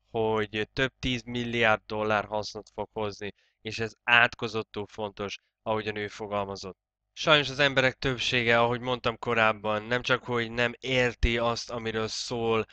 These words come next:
a világ, illetve amiről a hírek szólnak, hanem nem is érdekli, és szerintem ebben nagy szerepe van ezeknek a technológiáknak, amelyek egyrészt fizikálisan rombolják az embereket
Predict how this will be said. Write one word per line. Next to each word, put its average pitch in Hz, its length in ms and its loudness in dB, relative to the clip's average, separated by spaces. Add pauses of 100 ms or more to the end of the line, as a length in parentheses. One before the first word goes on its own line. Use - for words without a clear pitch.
(400)
a 117 120 -4
világ, 117 420 6
illetve 110 260 -4
amiről 113 300 -2
a 107 40 0
hírek 117 360 0
szólnak, 110 320 -6
hanem 107 200 -8
nem 107 160 -6
is - 200 -6
érdekli, 113 720 -2 (400)
és 110 600 -4
szerintem 127 720 2 (840)
ebben 113 560 2
nagy 117 280 -2
szerepe 110 380 -2
van 104 320 -2
ezeknek 113 420 -8
a 113 60 -6
technológiáknak, 107 1040 0
amelyek 107 540 -4
egyrészt 117 520 -6
fizikálisan 131 960 -2 (400)
rombolják 120 720 2
az 110 160 -8
embereket 110 800 0